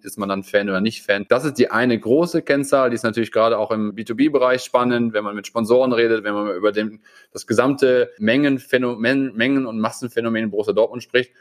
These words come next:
Am Ende ist es aber viel entscheidender, wen erreichen wir tatsächlich. Also der Unique User ist immer noch die härteste Währung und sonst würden wir uns quasi auch nicht treu bleiben. Gerade in der ersten Folge hat das Sebastian ja auch erläutert, diese Intensität,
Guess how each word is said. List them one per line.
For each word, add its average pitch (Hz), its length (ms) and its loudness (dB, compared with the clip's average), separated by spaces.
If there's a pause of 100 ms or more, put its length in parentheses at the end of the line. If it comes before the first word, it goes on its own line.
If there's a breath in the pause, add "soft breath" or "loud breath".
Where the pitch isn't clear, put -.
(160 soft breath)
Am 113 120 2
Ende 143 340 2
ist 139 180 -2
es 131 160 -4
aber 123 180 2
viel 135 160 0
entscheidender, 120 420 2
wen 117 180 0
erreichen 110 500 0
wir 110 160 4 (240)
tatsächlich. 98 720 -2
Also 95 140 -2
der 101 100 4
Unique 117 400 -2
User 120 460 2
ist 110 180 -6
immer 117 160 -2
noch 113 220 0
die 101 100 -4
härteste 110 400 -2
Währung 123 400 0
und 151 280 0 (120)
sonst 110 240 -2
würden 117 220 -2
wir 117 100 0
uns 110 240 -8
quasi 113 400 0
auch 110 240 0
nicht 107 220 -6
treu 117 260 2
bleiben. 127 640 0
Gerade 113 180 2
in 113 80 -2
der 92 80 0
ersten 110 220 -2
Folge 113 260 2
hat 107 100 0
das 110 140 -2
Sebastian 113 400 0
ja 110 100 2
auch 104 140 -4
erläutert, 117 540 0
diese 110 180 -2
Intensität, 117 880 0